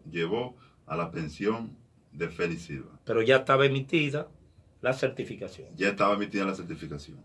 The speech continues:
Speaker 1: Y
Speaker 2: Oye,
Speaker 1: nosotros tenemos la
Speaker 2: oye, pero esto es,
Speaker 1: certificación
Speaker 2: entonces esto
Speaker 1: en
Speaker 2: es
Speaker 1: la
Speaker 2: más,
Speaker 1: mano.
Speaker 2: esto es más grave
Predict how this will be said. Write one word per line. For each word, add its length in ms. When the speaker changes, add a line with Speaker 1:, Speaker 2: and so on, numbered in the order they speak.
Speaker 1:
Y 40
Speaker 2:
Oye, 80
Speaker 1:
nosotros 260
tenemos 320
la 20
Speaker 2:
oye, 160
pero 160
esto 140
es, 60
Speaker 1:
certificación 260
Speaker 2:
entonces 320
esto 140
Speaker 1:
en 40
Speaker 2:
es 60
Speaker 1:
la 60
Speaker 2:
más, 100
Speaker 1:
mano. 100
Speaker 2:
esto 260
es 100
más 220
grave 600